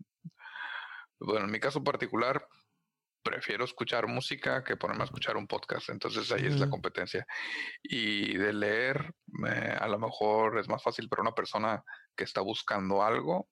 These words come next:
Speaker 1: en Google y, pues, ahí te salen en los resultados, pues, te pueden salir el blog.
Speaker 2: Ujú.
Speaker 1: Y ahí en el,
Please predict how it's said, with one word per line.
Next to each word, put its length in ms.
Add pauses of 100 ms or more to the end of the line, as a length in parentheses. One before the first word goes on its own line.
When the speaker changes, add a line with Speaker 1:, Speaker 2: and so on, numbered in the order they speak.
(140)
Speaker 1:
en 320 (160)
Google 420 (260)
y, 140
pues, 240
ahí 160
te 160
salen 640 (320)
en 280
los 440
resultados, 760
pues, 140
te 80
pueden 220
salir 260
el 100
blog. 220 (760)
Speaker 2:
Ujú. 140
Speaker 1:
Y 320
ahí 220
en 160
el, 400